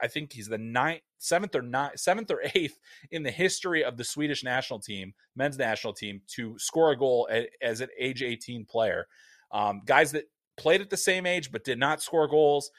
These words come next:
Mats Sundin, Daniel Sedin, Henrik Sedin, and Nicklas Backstrom, just to name a few. And so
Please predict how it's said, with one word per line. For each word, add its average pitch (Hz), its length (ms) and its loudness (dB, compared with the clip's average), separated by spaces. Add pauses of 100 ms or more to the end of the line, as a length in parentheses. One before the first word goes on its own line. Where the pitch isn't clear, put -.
(180)
Mats 127 340 2
Sundin, 156 560 -2
Daniel 143 360 -2
Sedin, 143 440 -4
Henrik 190 400 0
Sedin, 170 460 -8 (340)
and 139 180 -4
Nicklas 139 400 -2
Backstrom, 123 460 0
just 127 240 -2
to 131 80 -10
name 120 320 -8 (140)
a 110 80 -6
few. 110 480 -6
And 113 200 -8
so 135 340 4